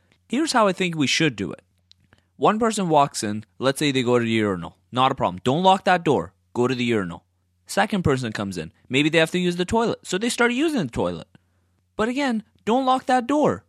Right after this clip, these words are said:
There's one more thing that can be happening in that washroom. Third person comes in. It's a busy day. And the third person is like me. They're just trying to wash their hands. Three people using the washroom,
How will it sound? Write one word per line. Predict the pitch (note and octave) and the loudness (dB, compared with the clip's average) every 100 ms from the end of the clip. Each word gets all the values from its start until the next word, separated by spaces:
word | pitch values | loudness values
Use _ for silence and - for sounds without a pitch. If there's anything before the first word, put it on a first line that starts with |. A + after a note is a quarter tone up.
| - | -4
There's | G#3 F3+ | -2 0
one | F#3+ A#3+ A#3 | 2 2 4
more | A3+ | 0
thing | - G3+ | 0 -2
that | G3 F#3+ | -2 -2
can | G3+ | -2
be | |
happening | G3 A3 A3 G3 | -2 -2 -2 -4
in | F3 | -2
that | D#3+ - | -2 -2
washroom. | F#3+ G#3+ - F2 - _ _ _ | -2 -2 -4 -10 -16 _ _ _
Third | - D4 F4+ | -4 -2 0
person | - G3 E3+ C3 | 2 2 2 0
comes | A#2+ G#2+ | 0 0
in. | G#2+ F3+ A3+ | -2 -4 -4
It's | - C4+ | -4 -2
a | |
busy | G#3 D#3+ B2+ | 0 0 0
day. | G2+ G#2 G3 _ _ _ _ _ - | -2 -4 -6 _ _ _ _ _ -10
And | B3 | -6
the | A#3+ | -4
third | - D#4+ D#4 | 0 -2 0
person | D4 C#4+ B3+ | -2 0 -2
is | B3+ | -2
like | A#3+ B3 | -2 0
me. | C4 | -2
They're | G3 G#3+ | 0 0
just | A3+ | 0
trying | A3 | 0
to | G#3 | 2
wash | F#3 G3 F#3+ | 2 2 2
their | F3+ | -2
hands. | F3 C#3 E2+ - - _ _ _ | 0 -2 -4 -10 -18 _ _ _
Three | _ D3 G#3+ | _ -4 -2
people | B3 A#3+ A#3 | -2 -4 -2
using | A3+ A3+ | -2 -2
the | A3 | 0
washroom, | F3+ D3+ C#3+ D#3 D#3+ | 4 4 4 -4 -6